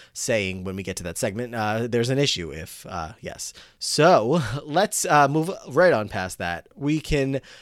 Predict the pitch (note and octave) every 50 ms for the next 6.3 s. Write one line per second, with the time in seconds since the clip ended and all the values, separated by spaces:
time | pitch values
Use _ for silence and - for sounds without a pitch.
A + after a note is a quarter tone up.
0 | - - - - A#3 B3 A#3+ B3 G#3 E3+ D3 B2+ D3+ D3+ D3+ D3 - - - -
1 | - - D3 C3+ C#3 C#3 C3 A#2+ A#2 A2+ A2 - - - A2+ A2 G#2 G#2+ A#2 A#2
2 | A#2 G#2 B2+ B2 C3+ - - - A2+ G2 F#2+ - G2+ F#2+ F#2+ G2+ G2+ G#2 - _
3 | - B2 A#2 - - - - C#3 C3+ C#3 - G#2 A2+ G#2+ - B2+ B2 C3 C#3 -
4 | - A2+ G#2 G2+ G2+ F#2 F#2 F#2+ - - - G#2 G2 G2 F#2 G2 G2+ F#2+ - F#2
5 | F#2 G2 - - - C3+ D3+ D#3+ D#3 C3+ D#3 D3 D3+ C3+ - D3 D3 D3 - -
6 | C3 A#2 A2+ A#2+ A#2 A#2